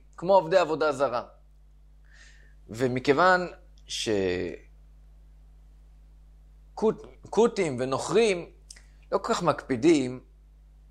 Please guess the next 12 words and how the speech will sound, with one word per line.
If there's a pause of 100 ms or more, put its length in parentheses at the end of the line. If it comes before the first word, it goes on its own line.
לציין
את
הקברים. (1120)
אז
יכול
להיות
שיש
מקום
מסוים
שהיה (140)
בו
קבר,